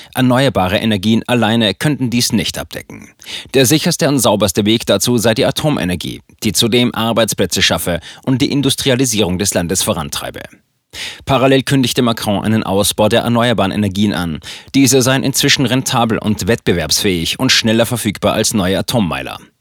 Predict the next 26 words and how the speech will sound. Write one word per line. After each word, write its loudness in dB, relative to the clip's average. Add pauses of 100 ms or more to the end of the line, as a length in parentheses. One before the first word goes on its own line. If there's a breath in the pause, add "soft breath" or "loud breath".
(280 loud breath)
Vor 0
allem 2
die 4
Solarenergie 0
solle 2
ausgebaut -2
werden, 0 (320 loud breath)
auch 0
aber 0
die -2
Offshore-Windkraft 0
mit -2
rund 0
fünfzig -2
neuen 2
Windparks -2
im 2
Meer 2
bis -2
zwanzig -2
fünfzig. -4 (440 loud breath)
Die -4
Stromerzeugung 2
aus -2
erneuerbaren 0
Energiequellen 0